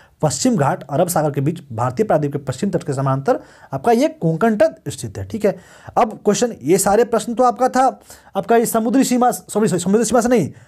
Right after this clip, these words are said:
आपका तटीय रेखा से था। का-, किससे था? भारत का द्वीप, आप कह लो, भारत का द्वीप से क्वेश्चन था। ये सारे प्रश्न जो थे वो भारत के द्वीप से थे। अब आपको देखना है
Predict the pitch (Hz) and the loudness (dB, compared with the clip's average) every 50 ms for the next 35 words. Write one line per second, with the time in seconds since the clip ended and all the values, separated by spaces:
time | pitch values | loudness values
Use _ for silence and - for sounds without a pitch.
0 | - - - - - 214 208 - 240 233 226 220 277 277 262 254 240 233 185 156 | -12 -10 -8 -2 -2 -2 0 2 0 0 2 2 4 4 4 4 2 0 -2 -2
1 | 117 117 110 101 - - - - - 131 131 - 185 - - - 254 285 262 - | -6 -8 -10 -12 -14 -18 -14 -10 -10 -10 -8 -6 -4 -4 -2 0 2 0 0 -2
2 | - - - - 127 127 170 214 233 - 240 214 180 170 214 247 269 262 - - | -6 -14 -14 -6 -2 0 0 0 2 2 2 2 4 4 2 2 2 0 -6 -8
3 | _ - 156 - 165 147 131 117 127 131 151 190 190 - - 214 170 147 170 220 | _ -8 -2 0 0 0 0 0 2 2 2 2 2 2 2 0 2 2 2 2
4 | 226 - - 220 208 175 - 143 123 113 117 101 101 - - - - _ _ - | 2 0 -2 -2 -2 -2 -2 -2 -2 -2 -4 -6 -6 -10 -16 -20 -20 _ _ -8
5 | 131 143 123 - 139 147 175 214 208 196 165 - 156 139 131 135 156 202 254 254 | -6 -4 -2 0 2 2 2 2 2 0 -2 -2 -2 -4 -2 0 2 2 2 2
6 | - - - - _ 143 135 120 117 120 147 190 220 214 - - 285 330 339 330 | 0 -6 -20 -10 _ -6 -4 -2 0 2 2 2 2 0 0 0 0 0 0 -2
7 | - _ _ _ _ - 147 139 151 208 262 269 - 170 - 165 127 - 113 107 | -6 _ _ _ _ -10 -8 -2 2 4 4 4 2 0 -2 -2 -2 -4 -6 -10
8 | - - - - - _ _ 190 240 247 233 - 160 180 185 - 175 165 151 143 | -12 -14 -18 -20 -20 _ _ 0 0 0 0 -2 -4 -4 -2 0 0 2 2 0
9 | - 151 143 135 131 156 214 - 311 302 | 0 0 0 2 2 4 4 4 2 0